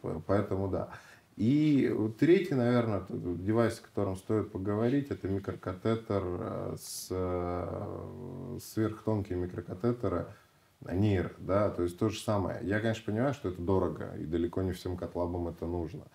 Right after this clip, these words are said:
Но на самом деле на сегодняшний день в России самый тонкий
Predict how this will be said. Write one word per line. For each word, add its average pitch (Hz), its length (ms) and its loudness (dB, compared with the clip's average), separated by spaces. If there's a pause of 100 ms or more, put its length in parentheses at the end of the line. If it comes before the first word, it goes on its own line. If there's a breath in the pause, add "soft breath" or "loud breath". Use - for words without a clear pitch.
(320 soft breath)
Но 85 120 -2
на 90 100 -2
самом 123 240 2
деле 98 140 2
на 90 100 0
сегодняшний 95 560 -2
день 117 220 4
в 87 60 0
России 98 640 4
самый 95 340 0
тонкий 101 260 0